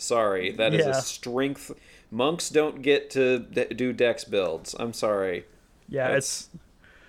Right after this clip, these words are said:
Speaker 2: it's, it's, it's an understanding of
Speaker 1: fifth
Speaker 2: martial
Speaker 1: edition
Speaker 2: arts
Speaker 1: D and D has
Speaker 2: that
Speaker 1: something
Speaker 2: is
Speaker 1: to, to say to you.
Speaker 2: purely
Speaker 1: Smoothie version.
Speaker 2: in the karate vein of how solid of a thing can you karate chop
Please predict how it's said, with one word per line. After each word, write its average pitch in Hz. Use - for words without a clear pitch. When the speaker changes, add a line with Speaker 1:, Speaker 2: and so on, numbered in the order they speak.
Speaker 2:
it's, -
it's, -
it's -
an 190
understanding 208
of 147
Speaker 1:
fifth 151
Speaker 2:
martial 147
Speaker 1:
edition 143
Speaker 2:
arts 107
Speaker 1:
D 110
and 101
D 98
has 101
Speaker 2:
that 147
Speaker 1:
something 143
Speaker 2:
is 98
Speaker 1:
to, -
to 98
say 90
to -
you. 78
Speaker 2:
purely 170
Speaker 1:
Smoothie -
version. 82
Speaker 2:
in 151
the 131
karate 139
vein 123
of 117
how 160
solid 147
of 139
a 135
thing 147
can 131
you 123
karate 190
chop 127